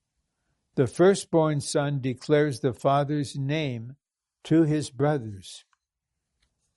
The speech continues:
If someone were to ask me, "Brother Ron, how is the Father doing this?" I cannot answer. Our Father God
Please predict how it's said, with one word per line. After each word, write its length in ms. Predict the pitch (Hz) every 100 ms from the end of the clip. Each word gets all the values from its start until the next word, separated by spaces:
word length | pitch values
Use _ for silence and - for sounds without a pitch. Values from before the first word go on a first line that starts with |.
| _ _ _ _ _ _ _ _ _ _ _ _ _ _ _ _ _ -
If 140 | 135
someone 420 | - 165 165 156 143
were 140 | 135
to 200 | 127 131
ask 320 | 147 180 -
me, 240 | 156 147 151
"Brother 400 | 123 131 117 113
Ron, 420 | 117 139 147 143
how 240 | 120 143
is 160 | 151 120
the 100 | 135
Father 400 | - 135 123 117
doing 460 | 110 120 127 127 120
this?" 500 | 139 165 - - _ _ _ _ _ _ _ _ _
I 140 | 139 139
cannot 460 | - 156 165 165
answer. 640 | 170 151 202 190 - 95 95 _ _ _ _ _ _ _ _ _ _ _ _ _ _ _ _ _ _ _ _ _ _ _ -
Our 180 | 139
Father 460 | 165 180 180 165 175
God 640 | 131 127 131 143 165 175